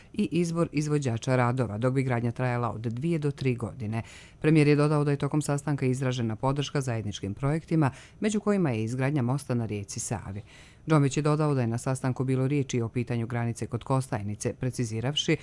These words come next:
da je Milanovića upoznao o tome da sadašnja situacija stvara problem u smislu kočenja izgradnje novog graničnog prelaza,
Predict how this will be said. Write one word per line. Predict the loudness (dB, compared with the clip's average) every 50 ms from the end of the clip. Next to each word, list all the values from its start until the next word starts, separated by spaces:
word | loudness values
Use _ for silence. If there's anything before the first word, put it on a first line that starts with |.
| -4 -20 -20 -14 -4
da | 0 0
je | 2 2
Milanovića | 2 2 0 0 0 0 0 0 0 0 0
upoznao | 0 0 0 0 0 0 0 0
o | 0
tome | 0 2 2 2 0 0
da | -2 -4
sadašnja | -2 -2 -2 -2 -2 -2 -2 -4
situacija | -4 -4 -4 -2 -2 -2 -2 -2 -2 -6 -6
stvara | -4 -2 -2 -2 -2 -2
problem | -2 -2 0 0 2 0 0 0
u | -2
smislu | -4 -4 -4 -4 -4 -4 -6 -6
kočenja | -4 -2 -2 -2 0 -2 -2 -2 -2
izgradnje | -2 -4 -4 -2 -2 0 0 0
novog | 0 0 0 -2 -4
graničnog | -4 -4 -4 -4 -4 -4 -6 -8 -8 -6
prelaza, | -4 -2 -2 0 0 -2 0 0 0 0